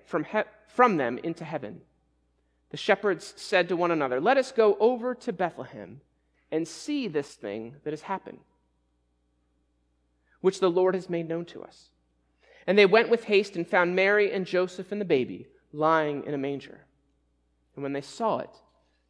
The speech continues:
they made known the saying that had been told them concerning this child. And all who heard it wondered at what the shepherds told them. But Mary treasured up all these things, pondering them in her heart.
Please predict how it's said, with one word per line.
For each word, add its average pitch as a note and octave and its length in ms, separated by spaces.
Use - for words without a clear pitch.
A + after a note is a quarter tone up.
they D#3+ 100
made D#3+ 220
known F#3 320
the G#3 80
saying D#3+ 380
that C3 100
had D#3 100
been D3 140
told D#3 440
them A#2 220
concerning C#3 640
this B2+ 120
child. - 460
And D3+ 160
all G#3+ 580
who G#3 120
heard F#3 360
it - 280
wondered A#3+ 400
at D#3+ 140
what E3+ 140
the - 60
shepherds - 520
told D3+ 260
them. - 120
But C#3+ 120
Mary E3 260
treasured F3+ 480
up F3+ 140
all F3 180
these G#3 220
things, - 300
pondering F3 580
them D3+ 260
in C#3+ 160
her C#3 220
heart. - 340